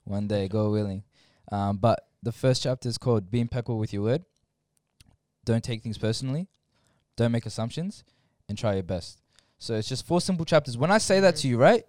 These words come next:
Speaker 1: it's a reminder as well. You kinda like, "Yeah, yeah, I'm, I shouldn't take things personally. I shouldn't assume," you know? But it goes into simple details
Speaker 3: Mm.
Speaker 1: about how and wh-, why or, like, how you should look at it. And, um, I would say out of all the chapters, I can't say which one's my favorite. I'll be real. The whole book
Speaker 2: Sure.
Speaker 1: itself, 'cause it's very small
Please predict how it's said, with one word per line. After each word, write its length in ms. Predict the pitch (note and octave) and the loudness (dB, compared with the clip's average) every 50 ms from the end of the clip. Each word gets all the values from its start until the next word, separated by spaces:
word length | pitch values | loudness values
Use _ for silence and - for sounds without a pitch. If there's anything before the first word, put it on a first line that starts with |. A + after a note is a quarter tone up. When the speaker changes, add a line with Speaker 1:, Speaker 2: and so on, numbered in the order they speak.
| _ _ | _ _
Speaker 1:
it's 140 | _ B2+ - | _ 0 4
a 80 | E3+ D#3 | 4 4
reminder 400 | D3+ D#3 E3 F3+ F#3+ F#3 F3 E3+ | 4 4 4 4 4 4 4 2
as 120 | D3+ D3 | 2 2
well. 140 | D#3+ E3+ D3 | 2 2 2
You 80 | B2+ B2 | 2 0
kinda 220 | - D#3+ D3+ D3+ | -2 -2 0 2
like, 140 | D3 C#3 C#3 - | 2 0 0 0
"Yeah, 140 | D#3 E3 | 0 2
yeah, 240 | C#3 C#3 C#3+ B2+ A#2 | 2 2 2 2 0
I'm, 120 | A2+ C#3 - - | 0 -2 -2 -4
I 40 | B2+ | -4
shouldn't 260 | - - D3+ C#3+ - | -4 -4 -6 -6 -4
take 160 | C#3 B2+ - | -6 -8 -6
things 160 | B2+ B2 - | -8 -10 -8
personally. 300 | - A#2+ A2+ - - E2 | -6 -8 -8 -6 -6 -6
I 20 | A2 | -6
shouldn't 260 | - - C#3 C3 B2 | -4 -4 -4 -4 -4
assume," 360 | A2+ G#2+ - - A2 G2+ G2 | -6 -8 -8 -8 -8 -8 -6
you 100 | G2+ A2 | -4 -4
know? 140 | A#2 C#3 F3+ - - - - - - - _ | -2 -2 -4 -4 -8 -20 -20 -20 -20 -4 _
But 160 | A#2+ A2 - _ | -2 -2 -2 _
it 100 | - B2+ | -8 -6
goes 260 | A#2+ B2 D3 D#3+ E3 | 0 2 2 2 2
into 260 | F3 F3 - - C3+ A#2 | 0 -4 -4 -6 -8 -6
simple 460 | - - - - D#3+ D3+ - D3 C3+ | -8 -10 -10 -10 -10 -8 -8 -10 -10
details 680 | B2 - B2 C3 C#3 - C3 A2 A#2 D#3+ A3 - - | -8 -8 -8 -8 -6 -4 -4 -2 -2 -2 -4 -8 -12
Speaker 3:
Mm. 120 | - - - - - - _ _ | -16 -20 -20 -20 -20 -20 _ _
Speaker 1:
about 400 | G#2+ F#2+ - - - - - - | -6 0 2 2 2 2 -2 -10
how 640 | - - - - - C3 C3 B2+ B2 B2+ C3+ D#3+ - _ _ _ _ _ _ - | -16 -14 -10 -4 -2 0 2 4 4 4 2 0 -4 _ _ _ _ _ _ -4
and 200 | A2+ A2 G2 - _ _ _ | -4 -4 -4 -8 _ _ _
wh-, 140 | - - - | -16 -16 -8
why 380 | A2+ A#2+ A#2+ B2 B2+ B2 B2 A2 | -2 0 2 4 4 2 2 2
or, 180 | G#2+ G#2+ A2 | 2 0 0
like, 160 | A2 G#2 G#2 | 0 -2 -6
how 180 | - - - A2+ | -6 -4 -2 -2
you 120 | A#2 A#2+ | -2 -2
should 180 | A#2 - A#2+ G#2 | -2 -6 -6 -4
look 160 | G#2+ A#2 - | -6 -4 -2
at 120 | A#2+ G#2 F#2 | -2 -4 -4
it. 120 | - - _ _ _ _ _ _ _ _ | -4 -8 _ _ _ _ _ _ _ _
And, 240 | A#2 A#2 A#2 A2+ - | -2 -2 -2 -2 -2
um, 340 | A#2+ A#2+ A#2 A2+ A2 A2 - _ _ _ _ _ _ _ _ _ _ | -2 0 0 -2 -2 -6 -8 _ _ _ _ _ _ _ _ _ _
I 80 | - D3 | 6 6
would 120 | F3 G3 | 6 6
say 280 | - - G#3 G3+ G3 E3 | 4 0 2 2 2 4
out 160 | - D#3 E3 | 4 4 4
of 100 | E3 C#3+ | 4 4
all 120 | D3+ F3 E3+ | 4 2 2
the 80 | D#3 - | 0 -4
chapters, 360 | - D3+ C3+ E3 F#3 F#3+ E3 | 0 0 0 0 0 -4 -6
I 100 | A2+ C3+ | -6 -8
can't 240 | - D#3+ F#3+ G3 G3 | -8 -6 -6 -4 -2
say 180 | - G3+ F3+ | -2 -2 0
which 180 | D#3+ D#3+ - - | 0 -2 -2 -4
one's 160 | D#3 D3 C#3 | -4 -4 -2
my 120 | C3 A2 G#2 | -2 -4 -4
favorite. 340 | - - B2 A#2+ A2 F#2 D#2 | -2 0 2 2 2 2 0
I'll 80 | A2 | 2
be 120 | A#2 C3+ B2+ | 4 4 4
real. 180 | B2 A#2 G2+ | 4 4 4
The 100 | G2 A2+ | 2 2
whole 200 | A#2+ A#2+ D3 D3 | 2 4 2 2
book 200 | C3+ B2+ C#3 - | 4 2 0 0
Speaker 2:
Sure. 140 | - A2 A#2+ | -2 -10 -6
Speaker 1:
itself, 240 | A2+ A2 G#2+ G2 - | -4 -4 -4 -4 -6
'cause 140 | - A#2+ G#2+ | -10 -10 -10
it's 140 | G#2 G#2+ G#2+ | -10 -12 -4
very 220 | G#2 A#2+ A#2+ A#2 | -2 -2 -2 0
small 500 | G#2+ - - A2 G#2+ G#2+ A2+ A#2 D3 F3 | -2 -4 -4 -2 -2 0 0 0 -2 -4